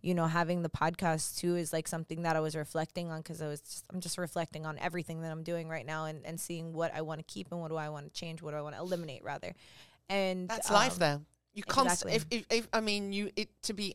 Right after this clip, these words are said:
Speaker 2: active in life means constantly sifting,
Speaker 1: Yes.
Speaker 2: constantly evaluating,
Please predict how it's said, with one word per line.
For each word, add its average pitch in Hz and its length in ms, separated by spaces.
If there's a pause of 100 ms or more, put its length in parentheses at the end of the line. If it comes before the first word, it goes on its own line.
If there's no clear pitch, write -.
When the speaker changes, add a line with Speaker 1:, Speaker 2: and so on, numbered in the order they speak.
Speaker 2:
active 208 420
in 202 140
life 180 300
means 160 240
constantly - 640
sifting, - 500
Speaker 1:
Yes. 107 120
Speaker 2:
constantly 196 680
evaluating, 139 580